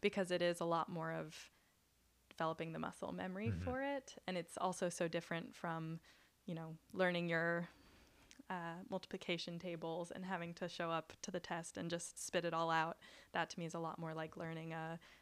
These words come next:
Speaker 1: dance that you're gonna do on
Speaker 2: Yeah,
Speaker 1: stage
Speaker 2: yeah.
Speaker 1: and also
Speaker 2: <laughs>
Speaker 1: be at risk then of completely forgetting. <laughs>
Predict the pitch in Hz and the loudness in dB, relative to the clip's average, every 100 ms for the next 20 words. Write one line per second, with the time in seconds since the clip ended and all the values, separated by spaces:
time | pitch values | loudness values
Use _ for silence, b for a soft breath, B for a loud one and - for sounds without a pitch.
0 | b - 226 220 254 226 254 262 240 277 | b 12 12 12 12 12 12 12 12 12
1 | 262 247 262 277 359 320 302 - 262 262 | 12 12 12 12 12 12 12 12 12 12
2 | 269 285 262 269 254 247 294 - 311 285 | 12 12 12 12 12 12 12 12 12 12
3 | 285 285 294 311 262 277 294 339 370 294 | 12 10 10 10 8 6 10 12 12 12
4 | 311 | 10